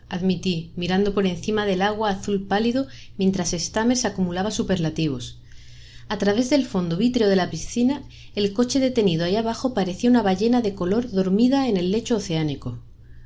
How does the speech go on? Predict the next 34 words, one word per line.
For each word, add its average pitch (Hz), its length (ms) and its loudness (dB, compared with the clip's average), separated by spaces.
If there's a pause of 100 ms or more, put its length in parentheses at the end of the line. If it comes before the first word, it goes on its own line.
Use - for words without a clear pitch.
(540)
"Bueno, 220 440 0
esta 233 240 0
es 240 80 0
la 220 120 0
clase 240 260 2
de 214 100 2
vivienda 208 380 2
que 196 100 0
buscamos. 180 720 -2 (640)
Pero, 185 380 2
¿qué 285 80 4
le 349 100 6
parece 311 340 4
si 269 120 2
la 262 100 2
encendemos?" 175 800 0 (800)
Stammers 302 500 2
pasó 202 320 -2
por 208 160 2
delante 220 300 2
de 202 100 4
mí 240 220 2
y 233 60 -4
se 202 120 -2
acercó 175 360 -2
a 165 60 0
Fay. 131 480 -6 (640)
"¿Antes 196 300 0
querrá 320 240 2
ver 208 360 2
la 208 120 0
cocina, 214 420 0
señor 190 320 -2
Talbot? 226 460 0